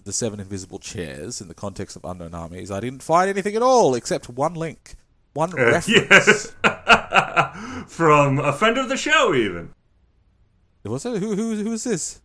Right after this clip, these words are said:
Speaker 2: I believe Psychic Mayhem
Speaker 1: Oh,
Speaker 2: is,
Speaker 1: Psychic,
Speaker 2: um,
Speaker 1: oh, Psychic May-, Mayhem. Psychic Mayhem's, uh, campaign. Um, well, he did, this is back in, uh, what was it, twenty, twenty fourteen? Uh,
Speaker 2: Yeah, this is before third edition even, for the sound of things. So this may have been playte-,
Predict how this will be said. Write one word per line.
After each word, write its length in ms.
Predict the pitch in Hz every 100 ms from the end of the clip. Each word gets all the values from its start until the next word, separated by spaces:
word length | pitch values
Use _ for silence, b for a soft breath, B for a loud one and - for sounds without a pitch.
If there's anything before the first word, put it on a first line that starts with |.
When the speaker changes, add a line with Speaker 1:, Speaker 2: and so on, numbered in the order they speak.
| _ _ - 139
Speaker 2:
I 40 |
believe 340 | 131 190 349
Psychic 300 | - 220 180 156
Mayhem 500 | 160 190 165 147 185
Speaker 1:
Oh, 40 |
Speaker 2:
is, 100 | 120
Speaker 1:
Psychic, 260 | 247 170 110
Speaker 2:
um, 300 | 101 98 101
Speaker 1:
oh, 180 | 185 208
Psychic 400 | 240 254 240 196
May-, 320 | 247 277 185
Mayhem. 520 | 190 262 294 220 151 135
Psychic 320 | 175 190 160
Mayhem's, 460 | 170 185 180 160
uh, 160 | 151 143
campaign. 680 | - 170 156 170 160 143 113
Um, 540 | 120 120 120 117 117 _ _ _
well, 260 | 131 123 123
he 160 | 139 147
did, 300 | 143 143 -
this 180 | 135 -
is 200 | 135 131
back 300 | 143 139 139 131
in, 560 | 135 131 127 127 127 _ _ _ _
uh, 400 | 113 104 101 98
what 100 | 101
was 120 | 104 107
it, 60 |
twenty, 420 | - 131 131 127
twenty 220 | - 123 120
fourteen? 560 | 127 127 170 240 254 - _ _ _ -
Uh, 560 | 98 98 92 92 95 98 -
Speaker 2:
Yeah, 280 | 117 120 110
this 200 | 135 -
is 40 | 139
before 280 | - 123 107
third 220 | 123 143
edition 340 | 104 90 95
even, 140 | 87 85
for 60 |
the 120 | 82
sound 200 | 82 95
of 60 | 87
things. 180 | 92 90
So 180 | 123 120
this 220 | 143 143
may 120 | 147
have 120 | 151
been 160 | 143 123
playte-, 520 | - 131 117 98